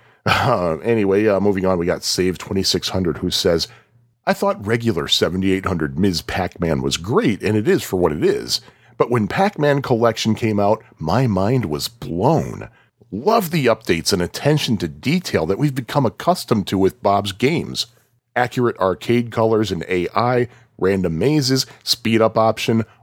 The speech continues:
all the different games incorporated into one cart and more. What's not to love?" I'm sure others will be coming along with a better articulated review and overview,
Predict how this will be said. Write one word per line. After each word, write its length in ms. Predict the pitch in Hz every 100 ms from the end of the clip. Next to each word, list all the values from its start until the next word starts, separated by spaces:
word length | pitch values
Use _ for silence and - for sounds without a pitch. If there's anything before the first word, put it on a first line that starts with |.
| _ _
all 280 | 95 104 110
the 100 | 113
different 460 | 104 98 - 107 98
games 340 | 95 92 95
incorporated 800 | 90 - - 135 - 95 95 95
into 280 | 92 85 92
one 420 | 82 78 110 131
cart 380 | - 107 107 -
and 160 | 110 110
more. 320 | 135 67 - - -
What's 300 | 208 - 143
not 200 | 170 -
to 80 | 226
love?" 640 | 226 294 349 - - - - _ _ _ _ _ _ -
I'm 180 | 143
sure 440 | 123 - 208 170 120
others 300 | 120 107 87
will 100 | 98
be 140 | 92
coming 240 | - 98 85
along 360 | 80 95 90
with 140 | 82 90
a 80 |
better 400 | 76 80 127 120
articulated 640 | 95 - 101 - 85 82 78
review 380 | 76 80 117 87
and 100 | 85
overview, 640 | 139 190 107 76 71